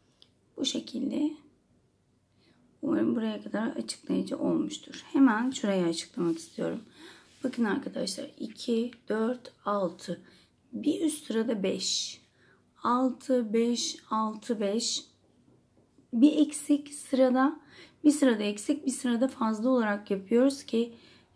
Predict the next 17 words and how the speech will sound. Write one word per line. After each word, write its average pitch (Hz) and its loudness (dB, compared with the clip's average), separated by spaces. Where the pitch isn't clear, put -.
e, 202 0
düzgün 233 2
bir 226 -2
şekilde 226 0
ilerleyebilelim. 202 0
O 294 8
yüzden 220 4
şimdi 247 2
bir 330 10
üst - 4
sırada 202 2
şu 359 0
aralara 277 6
iki - -10
tane 208 2
sadece - -6
yapacağız. - -10